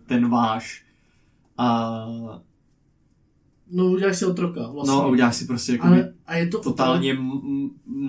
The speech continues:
Speaker 1: mozkově vymazanýho otroka,
Speaker 2: Na tom
Speaker 1: prostě.
Speaker 2: čtrnáctém levelu ty si vytvoříš jako otroka, který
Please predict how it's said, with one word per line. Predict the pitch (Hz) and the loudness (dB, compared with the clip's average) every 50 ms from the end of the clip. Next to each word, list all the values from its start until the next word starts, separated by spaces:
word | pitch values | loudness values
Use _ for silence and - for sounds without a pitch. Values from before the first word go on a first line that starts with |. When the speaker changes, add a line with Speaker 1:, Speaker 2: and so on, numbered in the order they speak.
| 135 139 139 | -2 2 4
Speaker 1:
mozkově | 143 139 139 - - - 143 139 139 | 4 4 2 0 0 2 4 4 4
vymazanýho | 123 123 123 123 131 127 131 135 127 127 131 139 131 | 4 4 2 2 2 0 0 -2 -2 -2 -2 -4 -4
otroka, | 131 123 - 143 135 123 - 110 101 101 | -4 -4 -2 0 0 0 0 -2 -4 -2
Speaker 2:
Na | 175 175 | 0 2
tom | 170 202 202 | 2 4 2
Speaker 1:
prostě. | 202 - | 2 2
Speaker 2:
čtrnáctém | - 220 196 190 185 180 - 233 | 0 0 0 0 0 2 2 4
levelu | 208 180 160 156 | 4 4 0 0
ty | 151 151 | -2 -4
si | - 180 | -4 -4
vytvoříš | 170 170 - - 170 170 170 175 175 185 | -4 -4 -4 -4 -2 -2 -2 -2 -2 -4
jako | 180 - - - | -6 -8 -8 -10
otroka, | 185 175 - 151 151 - - 127 | -10 -8 -6 -6 -8 -8 -10 -12
který | - - 156 160 | -10 -8 -6 -6